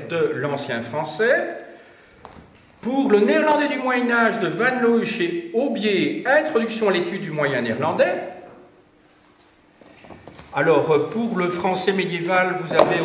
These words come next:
également le dictionnaire étymologique de la langue française de Bloch et von Warburg,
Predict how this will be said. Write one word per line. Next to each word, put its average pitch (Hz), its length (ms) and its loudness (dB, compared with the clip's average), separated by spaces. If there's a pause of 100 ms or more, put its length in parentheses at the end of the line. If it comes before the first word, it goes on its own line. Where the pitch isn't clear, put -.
également 160 380 -2
le 147 140 -2
dictionnaire 226 580 0
étymologique 180 600 -2
de 160 80 -4
la 151 100 2
langue 147 200 0
française 151 600 -2
de 139 80 -2
Bloch 180 420 0 (140)
et 156 480 -4 (160)
von 156 220 -4 (500)
Warburg, 208 640 -2